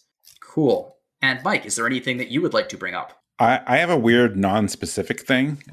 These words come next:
Speaker 2: um, just because, you know, we have this, our release date page on the site, and I've been updating it a lot recently. I think my favorite, you know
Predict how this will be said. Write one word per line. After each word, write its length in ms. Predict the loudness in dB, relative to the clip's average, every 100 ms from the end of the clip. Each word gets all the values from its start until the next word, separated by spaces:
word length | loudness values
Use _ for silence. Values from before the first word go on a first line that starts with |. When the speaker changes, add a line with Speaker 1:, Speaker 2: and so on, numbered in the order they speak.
| -2
Speaker 2:
um, 460 | 2 2 2 -4 -14 _ _ -8
just 240 | -2 0 0
because, 560 | 0 0 0 -2 -6 -12 -20 _ _ _ _ _
you 120 | -4 -2
know, 80 |
we 120 | 0 0
have 260 | -2 -4
this, 260 | -6 -8 -8 -4
our 300 | -2 -2 -8 _ _ _ _ _
release 360 | -2 2 2 2
date 220 | 0 0
page 260 | -2 -2 -2
on 100 | -4
the 80 |
site, 320 | 0 2 2 2
and 140 | -2
I've 160 | -2 -2
been 100 | 0
updating 420 | 0 0 0 0
it 80 | 0
a 20 |
lot 200 | 0 0
recently. 560 | -2 -6 -10 -12 -12 -14 -20 _ -4
I 80 |
think 160 | 0 2
my 140 | 2
favorite, 480 | 2 0 2 2 0 -4 -20 _ _
you 80 | -4
know 260 | -2 -2